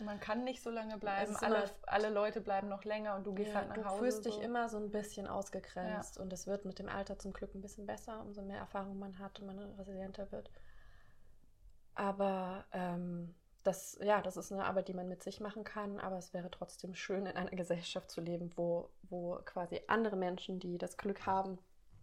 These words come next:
Speaker 2: das Privileg haben, gesund zu sein, alles aus und sich über, nicht über sowas Gedanken machen zu müssen.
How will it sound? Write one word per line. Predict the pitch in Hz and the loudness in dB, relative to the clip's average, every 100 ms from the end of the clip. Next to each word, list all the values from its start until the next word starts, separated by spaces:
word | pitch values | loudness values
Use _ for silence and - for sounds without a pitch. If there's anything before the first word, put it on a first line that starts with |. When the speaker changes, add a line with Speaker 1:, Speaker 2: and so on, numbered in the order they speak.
| - | -10
Speaker 2:
das | - 196 | -6 -4
Privileg | - 190 175 185 - | -2 0 0 0 2
haben, | 185 180 | 0 0
gesund | 185 185 | -4 -6
zu | - | -6
sein, | 190 175 175 185 | -6 -4 -4 -4
alles | 190 185 | -4 -4
aus | 190 190 | -6 -4
und | 185 | -2
sich | 220 | -2
über, | - 202 | -2 0
nicht | 202 294 269 | 6 6 8
über | 208 | 4
sowas | 185 175 175 | 4 2 2
Gedanken | 175 165 170 170 | 4 4 4 0
machen | 175 165 180 | -2 -2 -4
zu | - | 0
müssen. | 170 170 190 | 0 2 -2